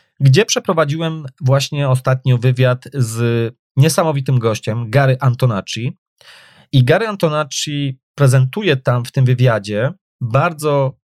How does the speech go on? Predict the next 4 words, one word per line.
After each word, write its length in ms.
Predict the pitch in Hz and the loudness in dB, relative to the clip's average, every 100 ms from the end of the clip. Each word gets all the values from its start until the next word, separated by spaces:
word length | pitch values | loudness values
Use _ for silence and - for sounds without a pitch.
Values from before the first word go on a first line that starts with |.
| _ | _
prostą, 720 | - 139 131 - 107 113 143 - _ | 0 2 2 -2 -6 -4 -8 -12 _
algorytmiczną, 1000 | 143 156 156 147 135 151 131 - 104 120 156 | -2 0 0 -2 -2 -4 -4 -2 -4 -4 -6
długoterminową 1000 | 110 107 160 165 131 135 131 127 120 123 123 | -4 0 2 2 2 2 4 4 2 0 -4
strategię. 720 | - 120 107 104 98 - | -2 -2 0 -4 -4 -12